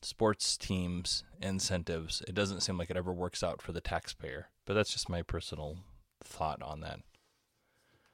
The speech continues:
But here we are. It's twenty-two minutes and fifty seconds, and we are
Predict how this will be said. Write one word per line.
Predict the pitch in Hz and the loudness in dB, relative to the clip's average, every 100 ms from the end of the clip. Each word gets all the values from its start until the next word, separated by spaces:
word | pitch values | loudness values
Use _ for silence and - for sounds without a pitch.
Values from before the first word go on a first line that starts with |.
| - - - - | -20 -20 -20 0
But | 135 | 2
here | 139 170 | 6 8
we | 170 | 10
are. | 175 151 | 10 10
It's | 127 - | 6 4
twenty-two | 151 147 147 147 147 - 151 | 4 6 6 6 4 4 4
minutes | 143 147 147 127 | 6 6 6 6
and | 117 | 6
fifty | 143 - 127 | 4 2 2
seconds, | 151 147 143 143 - - - - | 4 4 2 2 -2 -6 -6 4
and | 110 110 107 | 8 8 6
we | 104 120 127 127 - | 4 4 4 4 6
are | 110 107 107 113 | 8 10 8 6